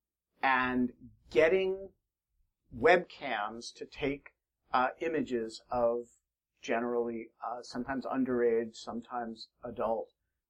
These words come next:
uh, victims, and then using those images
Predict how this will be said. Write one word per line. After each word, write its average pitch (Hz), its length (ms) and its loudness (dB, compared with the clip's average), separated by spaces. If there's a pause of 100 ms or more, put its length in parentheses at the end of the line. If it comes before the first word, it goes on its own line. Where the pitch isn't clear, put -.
(160)
uh, 107 260 2 (100)
victims, 110 760 -4
and 127 180 4
then 131 240 6
using 151 460 0
those 113 340 -6
images 113 680 -10